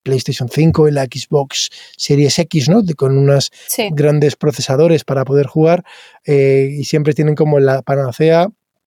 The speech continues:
Speaker 1: sabes que es cuatro K, ¿no? La resolución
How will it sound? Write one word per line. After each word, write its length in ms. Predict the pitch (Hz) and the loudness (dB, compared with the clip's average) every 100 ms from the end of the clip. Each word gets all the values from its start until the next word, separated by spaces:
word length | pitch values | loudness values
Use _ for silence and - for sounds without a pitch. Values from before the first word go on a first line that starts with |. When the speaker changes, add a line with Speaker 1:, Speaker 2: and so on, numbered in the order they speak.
| _ _ _ - | _ _ _ -8
Speaker 1:
sabes 300 | - 156 147 | -2 0 0
que 100 | 160 | -2
es 80 | - | -2
cuatro 380 | 143 143 156 143 | -6 -6 -4 -2
K, 440 | 180 175 180 185 - _ _ _ | 0 2 0 -2 -8 _ _ _
¿no? 320 | 156 190 262 160 | 0 2 0 -4
La 160 | 135 | -8
resolución 840 | 131 - 143 139 170 170 170 180 | -8 -6 -6 -2 2 4 4 2